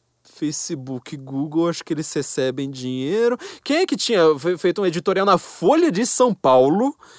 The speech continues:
falando que as redes sociais eram um, um problema e precisavam ser controladas porque senão teria fake news?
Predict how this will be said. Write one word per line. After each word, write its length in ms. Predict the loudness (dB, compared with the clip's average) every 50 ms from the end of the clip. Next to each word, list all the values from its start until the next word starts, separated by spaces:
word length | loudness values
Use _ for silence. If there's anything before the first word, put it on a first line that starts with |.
| -20 -20 _
falando 480 | -4 2 4 6 6 6 4 2 2
que 80 | 0 0
as 100 | 0 0
redes 160 | -2 -2 -2
sociais 420 | -2 -2 0 2 2 2 2 2 2
eram 260 | 2 2 0 -2 -2 -4
um, 60 | -4
um 40 | -2
problema 720 | 2 2 2 4 4 4 4 4 4 4 2 2 2 2 0 -4 -12 -20 -20 -20 -6 0
e 100 | 0 0
precisavam 640 | 2 2 0 0 0 -2 0 4 4 4 4 4 2
ser 180 | 0 0 -2
controladas 580 | -2 -2 -4 0 2 4 4 4 4 2 0 -4
porque 140 | -6 -6 -6
senão 160 | -6 -4 -4
teria 240 | -4 -2 -2 -2 -2
fake 320 | -2 -2 -4 -4 -4 -6
news? 240 | -6 -4 -4 -4 -4